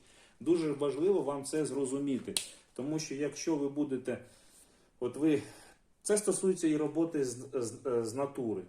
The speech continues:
Ви, наприклад, десь там сіли, малюєте і бачите якусь архітектурну споруду. І, і вона вас уже налякала тим, що там є різні,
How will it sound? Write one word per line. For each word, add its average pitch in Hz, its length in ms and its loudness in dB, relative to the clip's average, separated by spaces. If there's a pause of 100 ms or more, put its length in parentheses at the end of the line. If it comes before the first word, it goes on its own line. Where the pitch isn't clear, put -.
(140)
Ви, 135 240 -2
наприклад, 127 560 -4
десь 123 200 0
там 107 200 -8
сіли, 202 420 0
малюєте 147 600 0
і 117 180 -4
бачите 156 420 0
якусь 139 280 -4
архітектурну 131 760 -6
споруду. 117 520 -4
І, 101 320 -4
і - 20 -2
вона 135 320 0
вас 131 320 4
уже 123 260 0
налякала 123 540 4
тим, 165 240 0
що 135 160 -6
там 123 240 -4
є 120 140 -2
різні, 117 360 -6